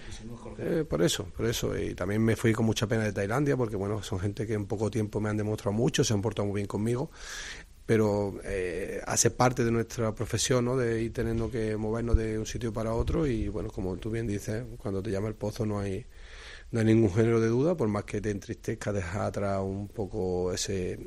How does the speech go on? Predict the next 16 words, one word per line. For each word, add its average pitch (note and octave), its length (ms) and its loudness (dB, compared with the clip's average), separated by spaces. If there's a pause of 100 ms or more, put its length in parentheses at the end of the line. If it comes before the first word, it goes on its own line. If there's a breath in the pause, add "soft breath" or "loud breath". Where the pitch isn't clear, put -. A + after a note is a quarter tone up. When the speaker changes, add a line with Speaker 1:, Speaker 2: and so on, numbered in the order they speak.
(180)
Speaker 2:
eh, - 420 -10
ese, - 240 -4
ese - 180 0
paso G#2+ 200 0
por G#2+ 140 2
Tailandia, G#2+ 520 2
igual G#2 260 0
que A2+ 100 -4
cuando G2+ 260 0
fui G#2 220 -4
a, G2 240 -4 (920 loud breath)
a, G2+ 540 -6 (280)
a G#2 120 -2
Córdoba, A#2 480 0
pues A#2 100 -2
bueno, E2+ 240 -4